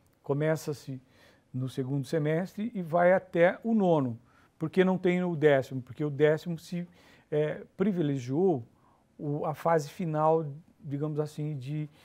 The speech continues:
lapidação da formação, que é o estágio supervisionado obrigatório e o trabalho de conclusão de curso, que, na verdade,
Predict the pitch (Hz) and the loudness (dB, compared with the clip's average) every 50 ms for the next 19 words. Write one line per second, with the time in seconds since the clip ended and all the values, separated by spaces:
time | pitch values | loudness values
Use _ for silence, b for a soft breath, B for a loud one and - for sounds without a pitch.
0 | b b b - 139 147 170 175 175 - 160 160 156 156 - - 156 156 156 147 | b b b -2 2 4 4 4 4 2 0 0 0 0 -2 -4 -2 -2 -4 -4
1 | - 170 165 160 180 165 - - 151 135 139 b b b b b b b _ - | -4 -6 -6 -6 -6 -8 -6 -6 -6 -6 -6 b b b b b b b _ 0
2 | 175 147 139 139 143 - - - 170 156 156 147 - - _ - 139 135 123 131 | 2 2 2 2 0 -4 -2 2 2 2 2 2 -2 -10 _ -6 -6 -6 -4 -4
3 | 139 135 135 131 127 131 143 143 147 165 160 185 - - - 147 151 165 180 b | -6 -4 -4 -6 -6 -6 -6 -6 -6 -6 -6 -6 -6 -2 0 0 0 0 -4 b
4 | b b b b b b b - 180 165 165 156 - 185 175 160 139 143 143 147 | b b b b b b b -6 -6 -4 -4 -4 0 0 0 2 2 2 0 0
5 | 139 139 - 156 156 160 170 180 185 180 196 185 - 208 220 247 240 - - 359 | -2 -4 -6 -8 -8 -6 -4 -4 -4 -4 -6 -8 -6 -6 -6 -6 -8 -8 -8 -6
6 | 339 330 190 196 151 135 131 165 196 220 190 135 120 - | -4 -2 0 0 0 2 2 2 4 4 2 0 -4 -10